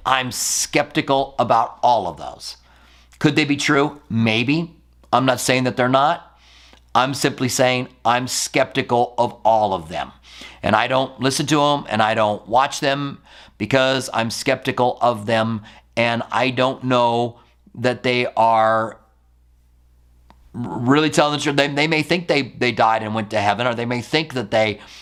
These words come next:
um, went to heaven, but I'm skeptical of it. And they might, as I said, they might have done that. So, um, good to see you guys. And as I'm looking here through it, it looks like I've come to the end of our questions. So I'm gonna backtrack a little bit here and cou-, catch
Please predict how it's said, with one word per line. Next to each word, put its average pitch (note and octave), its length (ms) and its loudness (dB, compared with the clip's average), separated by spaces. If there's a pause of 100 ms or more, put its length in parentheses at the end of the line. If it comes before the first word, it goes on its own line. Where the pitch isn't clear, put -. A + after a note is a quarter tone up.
(300)
um, G#2+ 380 2
went A#2+ 260 -2
to A#2 80 -6
heaven, A2+ 380 0 (280)
but A#2 120 2
I'm C3 160 0
skeptical G#2 580 -4
of E2+ 80 -6
it. F#2+ 80 -4
And F3 140 2
they G3 80 0
might, F#3 320 2
as C#3 160 0
I C3 100 2
said, C#3 360 0 (280)
they C3+ 280 0
might C3 460 -2
have C3 200 -4
done G#2+ 260 0
that. G2 320 -2 (960)
So, A2 520 2 (340)
um, G2+ 440 2
good C3+ 140 0
to B2 80 -4
see C#3+ 160 2
you C#3 60 0
guys. D3 360 2 (100)
And C#3+ 280 0
as C3+ 120 0
I'm C#3 100 0
looking E3 220 -2
here E3+ 240 2
through E3+ 260 0
it, D3 100 -4 (140)
it A#2+ 180 -8
looks D3+ 180 -2
like C3+ 180 2
I've B2 160 0
come D#3+ 220 -2
to C#3 80 -8
the B2+ 160 -4
end D#3 180 0
of C3 80 0
our B2 100 2
questions. F3+ 480 -2 (180)
So - 100 0
I'm D3+ 60 2
gonna C#3 140 0
backtrack D3+ 420 0
a D#3 40 -4
little D3 180 0
bit C#3 120 -6
here C#3+ 140 0
and C3+ 80 -4
cou-, - 360 -2
catch C#3 340 -2